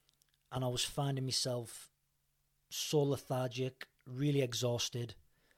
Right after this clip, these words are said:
to where I didn't want to actually physically get up off the couch on a weekend. And that's not good. I enjoy my weekends. My week-, me-, weekends I spend with my wife, walk the dog. I like to be active,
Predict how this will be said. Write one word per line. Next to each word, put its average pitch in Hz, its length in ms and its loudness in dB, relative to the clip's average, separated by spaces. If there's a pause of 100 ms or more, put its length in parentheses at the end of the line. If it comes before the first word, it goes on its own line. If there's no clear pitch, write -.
(140)
to 127 120 -4
where 117 280 -2 (120)
I - 20 -10
didn't 120 220 -8
want 113 140 -6
to 110 60 -4
actually - 240 -8
physically 113 460 -6
get - 160 -6
up - 160 -10
off - 120 -12
the - 80 -12
couch - 600 -10
on 127 100 -6
a 113 40 -6
weekend. 110 540 -10 (840)
And 160 100 2
that's 175 200 2
not 143 120 4
good. 127 260 0 (1300)
I 131 100 0
enjoy 135 260 6
my 139 100 4
weekends. 127 680 -2 (360)
My 131 60 -4
week-, 127 220 -4 (280)
me-, 143 260 -2 (120)
weekends 135 540 -2
I - 20 -2
spend - 240 0
with 123 100 0
my 120 60 -2
wife, 127 480 -2
walk 120 220 -4
the 120 160 -10
dog. 135 300 -2 (680)
I 139 40 -6
like 147 180 -2
to 156 100 0
be 139 80 4
active, 156 520 0